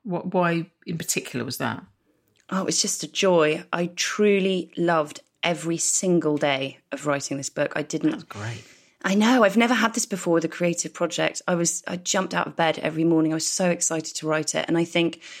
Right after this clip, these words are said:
Speaker 2: as you know, when you've written memoir or nonfiction, it's just, you really do put yourself through the ringer. It's, like, such a mad thing to choose to do, I think, to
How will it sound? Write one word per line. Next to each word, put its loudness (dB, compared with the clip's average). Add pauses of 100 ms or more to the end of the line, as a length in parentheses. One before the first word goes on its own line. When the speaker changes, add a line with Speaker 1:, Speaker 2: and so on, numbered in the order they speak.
(880)
Speaker 2:
as 0
you 4
know, 6
when 4
you've 4
written 2
memoir 4
or 4
nonfiction, 0 (1000)
it's -2
just, -2
you -2
really 4
do 2
put -2
yourself 2
through -2
the 0
ringer. 2
It's, 0
like, 0
such -2
a 0
mad 2
thing 0 (100)
to -6
choose -2
to -4
do, 2
I -2
think, -6 (560)
to 4